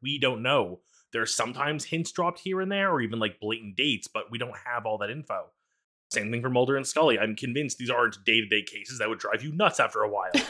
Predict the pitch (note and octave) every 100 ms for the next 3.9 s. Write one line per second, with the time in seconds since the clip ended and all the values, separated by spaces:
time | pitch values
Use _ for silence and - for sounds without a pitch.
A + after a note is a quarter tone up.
0 | - - - - F#3 - - A3 - -
1 | C#4+ A3+ - - - E4+ - - C4 F3
2 | C4 D4 G#3+ A3+ G#3+ - G#3+ B3+ F3 F3+
3 | - - - - B3+ - - C4+